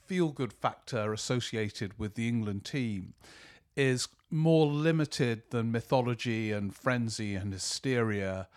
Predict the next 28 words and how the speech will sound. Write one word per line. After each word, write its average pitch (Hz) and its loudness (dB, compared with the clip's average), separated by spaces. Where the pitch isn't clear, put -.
allows 120 2
for. 92 -6
It's 135 -4
quite 180 6
interesting. 135 -2
It, - -12
it 147 -4
all 185 8
began, 175 2
I 135 2
think, 117 -2
w-, 139 -10
like 139 -2
a 143 0
lot 165 4
of 160 0
political 117 -6
assumptions, - -6
with 127 0
Harold 123 4
Wilson, 131 0
curiously, 135 4
because 104 -10
Harold 156 6
Wilson 131 0
has 117 0
sort 123 -2
of 117 -10